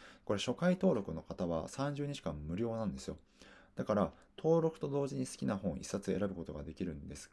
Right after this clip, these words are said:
が、これすごいいいのは、解約した後もずっと聞き続けられるんですよ。だ-、例えば、三十日間まず登録しますよね。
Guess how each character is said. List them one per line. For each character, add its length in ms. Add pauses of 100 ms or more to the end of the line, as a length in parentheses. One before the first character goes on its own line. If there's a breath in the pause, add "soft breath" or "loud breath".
が、 200 (800)
こ 80
れ 60
す 120
ご 140
い 40
い 40
い 20
の 120
は、 160 (400 loud breath)
解 260
約 240
し 80
た 100
後 140
も 140
ず 180
っ 60
と 160
聞 60
き 220
続 200
け 100
ら 140
れ 100
る 80
ん 80
で 60
す 100
よ。 80 (520)
だ-、 100 (160)
例 80
え 40
ば、 220 (300 loud breath)
三 340
十 180
日 160
間 140
ま 120
ず 40
登 160
録 140
し 60
ま 120
す 40
よ 100
ね。 160